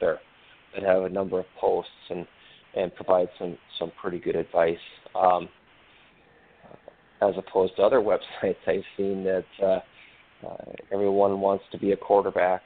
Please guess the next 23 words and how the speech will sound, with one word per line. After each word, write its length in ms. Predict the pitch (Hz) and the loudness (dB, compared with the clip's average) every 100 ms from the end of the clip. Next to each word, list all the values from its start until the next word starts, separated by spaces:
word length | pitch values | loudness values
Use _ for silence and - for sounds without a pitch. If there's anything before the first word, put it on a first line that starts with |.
| - - _ 92 | -16 -20 _ -8
Uh, 200 | 92 92 | -4 -2
everyone 400 | 92 95 95 92 | -2 -2 -2 -2
wants 240 | 95 92 - - | -2 -4 -10 -2
to, 160 | - - _ - - _ _ | -2 -2 _ -20 -20 _ _
uh, 280 | - - - - - _ - | -12 -12 -14 -18 -20 _ -14
lay 320 | - 107 107 | -2 4 4
their 180 | 104 101 | 6 6
opinion 460 | 101 - 107 104 101 | 4 2 2 2 2
on 200 | 104 104 | 2 2
you 160 | 107 | 2
and, 180 | 104 95 - | 2 0 -8
and 220 | - 98 85 | -6 -6 -6
expect 500 | - - 101 - - | -10 0 0 0 -4
you 60 | |
to 80 | 98 - | -4 -2
take 240 | 104 95 | -4 -4
that, 280 | - 98 95 - | 2 4 4 0
uh, 240 | 98 95 92 - _ _ _ _ 90 | 2 2 2 -4 _ _ _ _ -8
uh, 340 | 87 85 95 | -6 0 0
as 40 | 92 | 0
gospel. 640 | 95 95 101 - 101 98 95 | 2 2 2 -2 0 2 2
And, 180 | 90 87 _ _ _ _ _ | -2 -10 _ _ _ _ _
uh, 380 | 95 90 87 85 | -16 -14 -14 -16